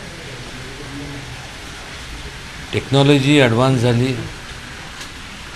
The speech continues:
त्याच पद्धतीने स्पर्धा वाढली आणि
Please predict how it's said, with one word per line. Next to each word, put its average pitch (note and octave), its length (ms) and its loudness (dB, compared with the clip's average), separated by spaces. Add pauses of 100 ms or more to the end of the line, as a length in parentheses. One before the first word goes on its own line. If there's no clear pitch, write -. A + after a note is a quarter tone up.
(340)
त्याच A2+ 240 0
पद्धतीने G#2+ 680 0
स्पर्धा F#2 440 0
वाढली G#2 400 2 (1800)
आणि A#2+ 380 2